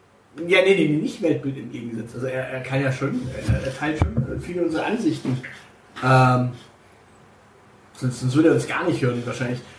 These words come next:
Aber, äh, also ich höre Sachen, die nicht komplett meinem Weltbild entsprechen. Ich höre Sachen, die, die mich dann doch noch mal ein bisschen, äh, mir noch einen anderen Spiegel vorhalten und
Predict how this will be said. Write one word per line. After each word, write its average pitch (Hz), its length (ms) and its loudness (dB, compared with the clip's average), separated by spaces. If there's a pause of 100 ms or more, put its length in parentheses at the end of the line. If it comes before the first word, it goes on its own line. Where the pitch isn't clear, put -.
(180)
Aber, 147 360 6 (2000)
äh, 160 40 -2 (120)
also 170 120 0
ich 208 200 0
höre 269 260 8
Sachen, 202 260 4
die 180 80 2
nicht 208 220 2
komplett 196 480 0
meinem 175 220 4
Weltbild 175 400 4
entsprechen. 170 400 -4
Ich 135 100 -4
höre 175 160 2
Sachen, 175 280 0
die, 165 260 -4 (560)
die 156 100 10
mich 165 240 4
dann 160 160 6
doch 185 140 6
noch 180 160 4
mal 165 140 6
ein 156 40 0
bisschen, 160 460 4
äh, 143 160 0
mir 151 160 4
noch 151 180 2
einen 151 140 2
anderen 147 240 2
Spiegel 196 300 -2
vorhalten 170 600 2
und 143 880 0